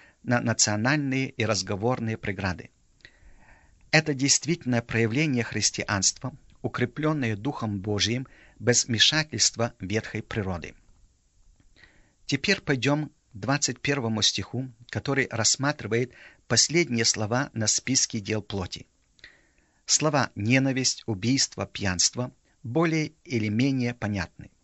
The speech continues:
Слово «бесчинство» относится к разгульной жизни.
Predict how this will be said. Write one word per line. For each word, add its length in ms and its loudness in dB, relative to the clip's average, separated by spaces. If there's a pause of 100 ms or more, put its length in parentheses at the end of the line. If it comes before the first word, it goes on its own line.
(540)
Слово 400 2
«бесчинство» 800 2 (320)
относится 760 0 (300)
к 80 -12
разгульной 600 -2
жизни. 420 0